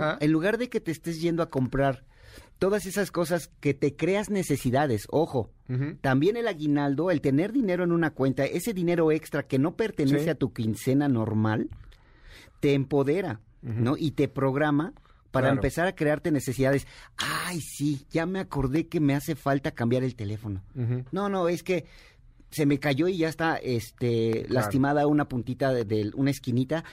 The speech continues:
Speaker 2: del teléfono. No,
Speaker 1: Ujú.
Speaker 2: ya se ve feo, lo tengo que cambiar". Te empiezas a generar estas necesidades. Imagínate que si tú apartas el cincuenta por ciento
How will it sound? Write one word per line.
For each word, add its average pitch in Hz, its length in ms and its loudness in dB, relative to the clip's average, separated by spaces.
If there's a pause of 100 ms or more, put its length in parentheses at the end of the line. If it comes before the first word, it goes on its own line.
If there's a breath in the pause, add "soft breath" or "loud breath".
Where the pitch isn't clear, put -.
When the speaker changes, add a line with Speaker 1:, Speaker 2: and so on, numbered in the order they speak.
(100)
Speaker 2:
del 107 300 0
teléfono. 120 400 0
No, 156 120 4
Speaker 1:
Ujú. 135 100 2
Speaker 2:
ya 127 80 2
se 127 120 -6
ve 117 120 0
feo, 131 240 2
lo 107 100 -2
tengo 113 240 -2
que 120 100 -4
cambiar". 113 300 0 (320 loud breath)
Te 131 120 -2
empiezas 139 640 -2
a 139 60 -4
generar 123 400 0
estas 135 240 -4
necesidades. 113 640 -2 (220 loud breath)
Imagínate 147 760 0 (340 loud breath)
que 139 320 0 (300 soft breath)
si 147 220 -2
tú 185 120 0
apartas 185 460 -2
el 127 80 0
cincuenta 160 460 -2
por 139 160 0
ciento 127 500 -2